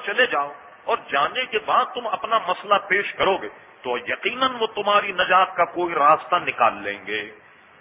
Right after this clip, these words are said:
اب چونکہ نفس تو ملامت کر رہا تھا، اب ان کے بتانے پر نیک لوگوں کی بستی کی طرف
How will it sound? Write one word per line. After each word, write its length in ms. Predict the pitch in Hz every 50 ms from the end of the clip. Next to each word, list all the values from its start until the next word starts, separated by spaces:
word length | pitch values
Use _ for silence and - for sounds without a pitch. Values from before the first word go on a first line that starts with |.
| _ _ _ _
اب 100 | 104 104 - -
چونکہ 340 | - 131 131 131 - 131
نفس 280 | 117 107 123 127 - -
تو 100 | - 135
ملامت 480 | 120 117 120 120 117 123 147 143 - -
کر 120 | 135 147
رہا 220 | 151 170 160 175
تھا، 200 | 180 - - 190 190 - - - - - - - - _
اب 120 | 117 117 113
ان 160 | 123 131 131
کے 160 | 123 - 135 127
بتانے 520 | - 107 107 - 107 110 117 131 156 147
پر 180 | - - 127 127
نیک 720 | 110 104 104 117 143 208 247 254 247 262 254 247 - -
لوگوں 580 | 170 147 131 131 147 147 139 - 127 131 139 143
کی 220 | - - 151 147
بستی 400 | - - 123 113 - - - 139
کی 200 | 151 - - 117
طرف 260 | - - 104 120 131